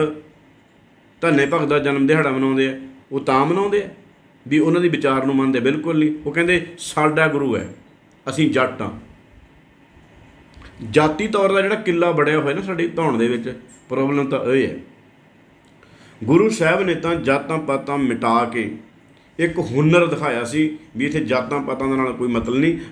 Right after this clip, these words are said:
ਬੰਦੇ ਦਾ ਹੁਨਰ ਚਾਹੀਦਾ ਹੈ, ਉਹਦੀ ਯੋਗਤਾ ਚਾਹੀਦੀ ਹੈ। ਸਾਨੂੰ ਗੁਰੂ ਸਾਹਿਬ ਨੇ ਸਭ ਨੂੰ ਇਕੱਠੇ ਕੀਤਾ ਹੈ, ਇੱਕ ਸੰਗਤ, ਇੱਕ ਪੰਗਤ ਵਿੱਚ ਵਹਾਇਆ ਹੈ। ਪਰ ਅਸੀਂ ਸਮਝ ਨਹੀਂ ਸਕਦੇ, ਅਸੀਂ ਵੱਖ ਹੋ ਕੇ ਆਪੋ ਆਪਣਾ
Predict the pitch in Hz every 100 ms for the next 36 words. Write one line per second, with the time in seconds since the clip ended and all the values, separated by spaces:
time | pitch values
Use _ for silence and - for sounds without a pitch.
0 | - 98 127 123 127 - 113 117 123 110
1 | 107 123 104 - - - _ - _ _
2 | _ _ - 135 165 120 143 143 143 123
3 | 101 120 113 90 - - - _ _ -
4 | - - 151 180 151 160 170 175 175 180
5 | 170 - 160 190 175 156 - 147 117 107
6 | - - - - - - - - - -
7 | - - - - 151 160 156 151 156 151
8 | 143 - 139 139 131 127 117 123 113 92
9 | - - _ _ - - - - - -
10 | 156 156 156 170 160 - - - 143 165
11 | 190 165 156 151 156 156 - - - -
12 | _ - - - 131 170 135 104 139 -
13 | 151 147 143 131 131 131 131 135